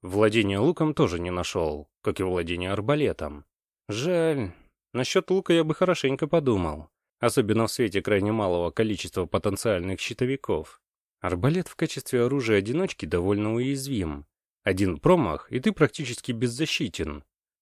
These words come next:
Но его болты при удаче могут взять даже латные доспехи.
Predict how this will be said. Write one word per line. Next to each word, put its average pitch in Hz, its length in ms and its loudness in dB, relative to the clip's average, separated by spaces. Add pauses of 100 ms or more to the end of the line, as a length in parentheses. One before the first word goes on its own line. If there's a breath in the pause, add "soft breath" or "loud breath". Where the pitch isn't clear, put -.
(100)
Но 113 160 4
его 92 220 4
болты 113 320 2
при 110 120 0
удаче 95 340 0
могут 120 280 0
взять 139 220 0
даже 95 220 2
латные 98 360 0
доспехи. 92 720 -2